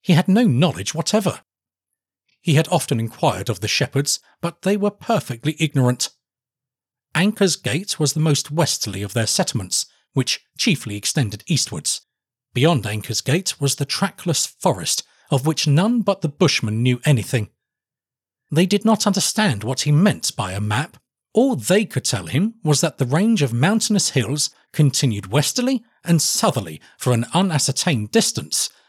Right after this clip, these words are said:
and that the country was uninhabited except by wandering gypsy tribes. South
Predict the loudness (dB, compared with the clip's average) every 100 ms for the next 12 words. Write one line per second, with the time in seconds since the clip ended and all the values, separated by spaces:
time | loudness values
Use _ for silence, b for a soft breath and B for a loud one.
0 | B -2 0 0 -2 0 0 0 -4 0
1 | 0 -2 -2 0 2 0 -2 -4 -4 -6
2 | -6 -10 _ _ -4 -2 -4 -6 -8 -8
3 | -4 -2 -2 -4 -8 -6 -6 -6 -2 0
4 | 0 0 -6 -6 _ _ _ _ _ _
5 | _ _ _ _ -8 -2 0 -2 -4 -14
6 | -20